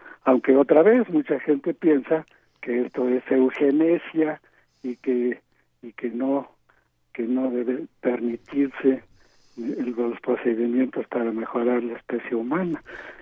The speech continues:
Yo pienso que tenemos todo el derecho de hacerlo y que es una de las grandes, eh, ventajas o,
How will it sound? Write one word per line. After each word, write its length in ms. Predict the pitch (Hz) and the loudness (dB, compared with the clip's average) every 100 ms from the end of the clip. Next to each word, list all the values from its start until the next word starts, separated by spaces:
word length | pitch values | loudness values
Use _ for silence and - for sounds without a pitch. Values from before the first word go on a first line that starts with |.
| - - - | -18 -4 4
Yo 220 | 131 135 | 6 6
pienso 560 | - 135 127 - 170 - - _ _ - | 4 2 2 0 -4 -6 -20 _ _ -4
que 300 | 120 110 - - - - _ - | -4 -4 -8 -20 -20 -20 _ -10
tenemos 460 | 123 131 127 135 - | -2 2 2 0 2
todo 380 | 151 165 196 185 | 8 8 8 6
el 80 | 139 | 4
derecho 460 | 135 143 151 156 | 2 2 0 -6
de 160 | 123 120 | -4 -4
hacerlo 520 | - 135 139 147 180 | -2 0 0 0 -2
y 100 | 135 | -4
que 160 | - 127 | -6 -8
es 60 | - - - | -8 -18 -4
una 260 | 143 143 139 | 0 0 0
de 120 | 123 | -2
las 200 | 117 113 | -6 -6
grandes, 460 | 127 127 135 131 - - _ _ _ _ _ - _ _ | -6 -4 -2 -4 -6 -14 _ _ _ _ _ -20 _ _
eh, 420 | 120 113 113 113 107 | -8 -6 -4 -4 -2
ventajas 720 | 117 110 135 135 - 151 - 127 | -4 -2 2 2 2 -2 -2 -6
o, 260 | 113 110 | -8 -8